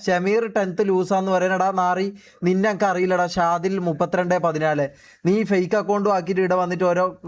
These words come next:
കമന്റ് ഇടല്ല കേട്ടോ. ഞാൻ ടെൻത്ത് ഫെയിൽ ആണെന്നല്ല പറഞ്ഞ്, ഞാൻ ടെൻത്ത് പാസ്സാന്ന് എനിക്ക് പ്ലസ്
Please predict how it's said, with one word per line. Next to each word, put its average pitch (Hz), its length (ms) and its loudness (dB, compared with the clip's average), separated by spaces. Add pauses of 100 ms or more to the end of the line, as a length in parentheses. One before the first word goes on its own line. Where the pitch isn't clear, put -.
(200)
കമന്റ് 165 340 0
ഇടല്ല 160 220 0
കേട്ടോ. 139 220 0
ഞാൻ 151 180 0
ടെൻത്ത് 160 320 -2
ഫെയിൽ 165 220 2
ആണെന്നല്ല 165 300 -2
പറഞ്ഞ്, 160 200 -4 (300)
ഞാൻ 180 180 2
ടെൻത്ത് 180 360 0
പാസ്സാന്ന് 196 380 0
എനിക്ക് 190 200 -2
പ്ലസ് 202 220 -2